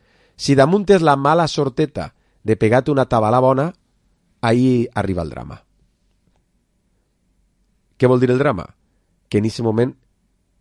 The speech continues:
estàs liquidat. Estàs liquidat perquè tens un gasto que multiplica per cinc o per sis o per set els teus ingressos.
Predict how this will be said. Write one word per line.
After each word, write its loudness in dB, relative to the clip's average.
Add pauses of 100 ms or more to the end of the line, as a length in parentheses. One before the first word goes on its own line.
(160)
estàs -4
liquidat. -10 (640)
Estàs 0
liquidat 2
perquè -2
tens -2 (920)
un 0
gasto 2 (1080)
que -2
multiplica -2
per -6
cinc -4
o -6
per -10
sis 0
o -2
per -4
set -2 (500)
els -10
teus 0
ingressos. -10